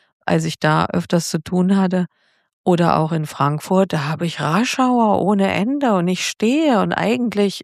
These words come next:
ist es gar nicht weit, in der Innenstadt von Punkt zu Punkt zu kommen. Und dieser Blick verändert sich auch insgesamt. Das zeigen auch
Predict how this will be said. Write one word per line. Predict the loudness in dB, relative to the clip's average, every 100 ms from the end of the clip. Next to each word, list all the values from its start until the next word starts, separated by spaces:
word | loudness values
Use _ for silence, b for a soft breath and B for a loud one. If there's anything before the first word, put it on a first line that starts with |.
| -8
ist | -8
es | -8 -8
gar | -6 -4
nicht | -6 -6
weit, | -4 -4 -4 -6 _ _ _ -2
in | 2 4
der | 4
Innenstadt | 2 0 -2 -4 -4 -4 -4 -12 _ _ _ _ _
von | 0 2 0 -2
Punkt | -2 -2 -4
zu | -6 -6
Punkt | -6 -10 -10
zu | -12 -12
kommen. | -10 -10 -12 -18 b b b
Und | 2 4
dieser | 2 2 0
Blick | 2 0 0
verändert | -4 -2 0 0 0 -2 -4
sich | -8 -4
auch | -2 -2 0
insgesamt. | -2 0 -6 -8 -4 -4 -4 -10 b b b b
Das | -2 0
zeigen | 0 2 2 0
auch | 0 -2